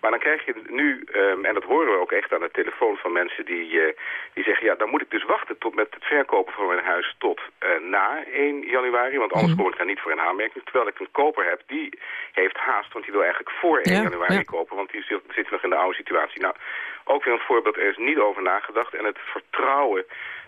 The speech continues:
Speaker 1: dat, ehm, dat de woningmarkt hiermee, eh, weer rust krijgt en weer vooruit kan. En dat is wat het kabinet zo, zo heeft benadrukt, dat dat weer terug moet komen.
Speaker 2: Ja.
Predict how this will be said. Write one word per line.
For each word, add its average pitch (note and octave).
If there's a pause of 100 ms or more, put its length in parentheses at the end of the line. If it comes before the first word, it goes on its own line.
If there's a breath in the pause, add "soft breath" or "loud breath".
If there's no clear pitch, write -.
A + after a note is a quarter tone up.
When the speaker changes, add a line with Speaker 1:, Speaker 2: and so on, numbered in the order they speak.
(140)
Speaker 1:
dat, G#2 (120)
ehm, F#2 (140)
dat F#2+
de G2
woningmarkt G2
hiermee, F#2
eh, F2
weer G2
rust G2+
krijgt F2
en F2+
weer F2+
vooruit F#2+
kan. F2
En F#2
dat G#2
is G#2
wat G2+
het F#2
kabinet G2
zo, F#2
zo G2+
heeft F#2+
benadrukt, F2
dat F2+
dat C#3
weer F#2+
terug -
moet -
komen. -
Speaker 2:
Ja. G3+